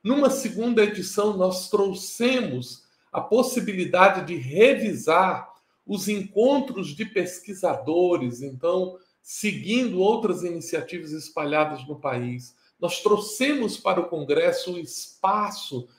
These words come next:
de apresentação de pesquisas que estão acontecendo no campo da academia para relacioná-la com as temáticas que o espiritismo ponto net tem traçando, e isso configurou, vamos chamar assim,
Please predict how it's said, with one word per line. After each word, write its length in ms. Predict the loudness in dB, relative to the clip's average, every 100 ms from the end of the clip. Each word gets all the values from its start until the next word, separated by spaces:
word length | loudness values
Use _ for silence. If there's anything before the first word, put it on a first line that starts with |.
| _ _
de 200 | 2 6
apresentação 1040 | 6 6 2 2 0 0 -4 -2 -2 0 -2
de 120 | -4
pesquisas 1080 | -2 -2 -2 -10 -6 -2 0 0 -4 -8 -12
que 60 |
estão 260 | -12 -10 -8
acontecendo 760 | -8 -10 -10 -12 -8 -8 -6
no 120 | -8 -8
campo 400 | -4 -4 -4 -10
da 120 | -8
academia 720 | -6 -6 -6 -8 -4 -4 -6 -14 _ _
para 220 | 6 6 6
relacioná-la 920 | 4 4 2 -2 -4 0 2 2 0
com 200 | -4 -4
as 200 | -4 -6
temáticas 840 | -4 0 0 -2 -6 -8 -8 _ _ _
que 120 | 0 2
o 100 | 2
espiritismo 800 | -2 -6 -6 -8 -10 -6 -6 -4
ponto 320 | -6 -4 -6
net 420 | -2 -2 -4 -10
tem 380 | -6 -4 -4 -4
traçando, 800 | -4 -4 -4 0 0 0 -6 -10 _ _ 0
e 280 | 4 8
isso 300 | 6 4 0
configurou, 920 | 0 0 -2 -6 -2 2 6 6 4 2
vamos 320 | 2 2 -2
chamar 360 | -4 0 2
assim, 580 | 2 0 -4 -4 -4 -6